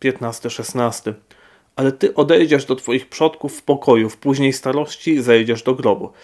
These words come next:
Twoi potomkowie powrócą tu dopiero w czwartym pokoleniu,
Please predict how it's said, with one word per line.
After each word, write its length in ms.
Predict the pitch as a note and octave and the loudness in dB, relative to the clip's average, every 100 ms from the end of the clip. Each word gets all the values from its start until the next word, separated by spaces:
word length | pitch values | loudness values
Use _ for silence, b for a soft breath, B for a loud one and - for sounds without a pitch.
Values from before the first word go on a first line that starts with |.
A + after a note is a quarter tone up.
| b _ | b _
Twoi 280 | - E3 D#3 | 4 4 6
potomkowie 640 | C#3 - C3 - G#3 A#2+ | 2 -2 -6 2 2 2
powrócą 720 | - B2+ D3+ A#3 - A#2 E3 | 2 0 0 -4 0 2 2
tu 140 | - | -2
dopiero 340 | - B2+ E3 D3+ | -2 0 2 0
w 80 | - | -2
czwartym 500 | - D3 - D#3 C#3+ | -2 -2 0 -4 -2
pokoleniu, 600 | C#3+ C3 B2+ D3 B2+ | -2 2 4 4 0